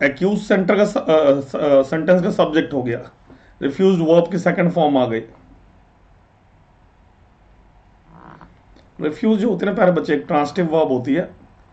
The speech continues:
Transitive verb एक ऐसी verb होती है जो अपना object उठाती हैं सीधा, ठीक है। I refuse to him नहीं, I refused him। तो ट्रांजिटिव verb एक ऐसी verb होती है जिसके बाद अपना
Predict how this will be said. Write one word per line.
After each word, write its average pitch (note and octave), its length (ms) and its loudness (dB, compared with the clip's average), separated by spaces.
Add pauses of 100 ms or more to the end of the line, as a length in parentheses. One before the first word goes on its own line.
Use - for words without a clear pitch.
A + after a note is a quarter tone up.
(340)
Transitive F3 500 0
verb G3 140 2
एक F3 120 -2
ऐसी F#3+ 260 -2
verb F3 260 4
होती C3+ 220 -2
है G#3 160 0
जो F#3 340 2 (160)
अपना F3+ 260 -2
object C3+ 500 2
उठाती C3+ 320 -4
हैं C3+ 80 4
सीधा, A#2 280 -6 (1500)
ठीक F3+ 140 -10
है। F#3 220 -4 (680)
I E3 140 8
refuse G#3 480 2 (160)
to F#3+ 120 4
him G3 160 2
नहीं, F#3+ 300 0
I F3 220 4
refused E3+ 680 0
him। D3 160 2 (1200)
तो F2+ 60 -2
ट्रांजिटिव C#3 580 0
verb G3+ 140 4
एक E3+ 120 2
ऐसी D3+ 240 0
verb F3+ 260 4
होती E3+ 180 -2
है F#3+ 80 0
जिसके E3 220 -6
बाद D#3+ 220 2
अपना D#3+ 260 -2